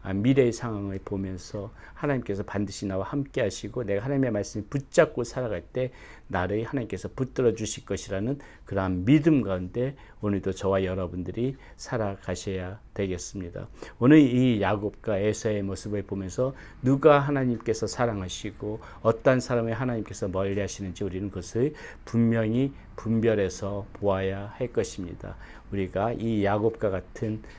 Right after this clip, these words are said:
그러한, 어, 하나님의 사람으로 그렇게 바로 살아갈 때 하나님의 언약은 오늘도 변함없이 우리들을 통하여서, 어, 이루어질 것입니다. 그러한 믿음으로 살아가는 여러분들이 되시기를 바라겠습니다.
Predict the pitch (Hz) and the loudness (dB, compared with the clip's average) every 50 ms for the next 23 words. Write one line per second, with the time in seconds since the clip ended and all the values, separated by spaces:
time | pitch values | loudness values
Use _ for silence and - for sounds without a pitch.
0 | - - - - 104 101 98 98 95 - - - - - - - 85 82 82 - | -16 -12 -4 0 2 2 2 0 -2 -6 -10 -14 -18 -16 -12 -8 -8 -6 -4 -2
1 | 147 147 139 127 113 110 107 104 - - 156 151 147 135 117 107 98 92 90 87 | -2 0 0 0 0 -2 -4 -4 -4 0 2 2 4 4 2 0 -2 -4 -4 -6
2 | - - - - - - - - - 87 - - - - 95 95 98 104 98 95 | -8 -14 -18 -20 -20 -18 -16 -14 -14 -10 -8 -8 -6 -4 -4 -2 -2 -2 -4 -4
3 | - - - - - - - - 143 131 127 117 - - - 101 101 - - - | -6 -10 -18 -18 -16 -12 -6 -2 0 0 0 0 0 0 0 0 0 0 -2 0
4 | - 123 147 160 160 - - - - - - 143 135 127 120 113 107 107 104 90 | 2 4 4 4 2 -2 -12 -20 -16 -6 -2 2 2 4 4 2 2 0 0 0
5 | - 98 113 120 120 110 104 95 101 104 101 95 - - - - - - 104 101 | 2 4 6 6 6 4 2 0 0 -2 -4 -6 -8 -14 -20 -20 -10 -6 -2 0
6 | 98 98 95 85 - 104 - - 107 104 104 101 98 95 87 - - - 123 107 | 0 0 0 0 -2 -2 -2 0 0 0 0 0 -2 -2 -4 -6 -4 -2 -2 0
7 | 104 104 104 98 - - 101 95 - - - 160 147 139 135 113 101 92 87 - | 0 -2 -4 -4 -4 -4 -4 -4 -4 -2 -2 0 2 2 2 2 0 -2 -4 -4
8 | - 117 135 151 - - - - - - - 104 104 101 104 104 107 101 95 92 | -2 -2 -2 -2 -4 -10 -18 -20 -20 -10 -6 -4 -2 0 2 2 2 2 2 0
9 | - 104 98 - - - 95 92 - - 101 95 95 - - 92 95 - - - | -2 -6 -6 -6 -4 -4 -4 -4 -4 -6 -8 -8 -8 -8 -10 -10 -10 -12 -14 -18
10 | - - - - - 101 101 101 104 110 107 110 113 110 104 98 - 127 123 117 | -20 -20 -16 -4 0 2 2 4 2 2 2 2 2 0 0 0 2 2 2 2
11 | 98 98 95 113 139 147 120 101 104 101 95 95 95 98 90 - 92 - - - | 2 2 0 0 0 0 2 0 0 0 -2 -2 -4 -4 -4 -4 -6 -6 -6 -6
12 | 101 87 92 - 95 92 98 95 92 90 - - - 92 92 - - 90 | -6 -6 -4 -4 -4 -4 -4 -4 -4 -6 -8 -10 -10 -12 -12 -10 -12 -14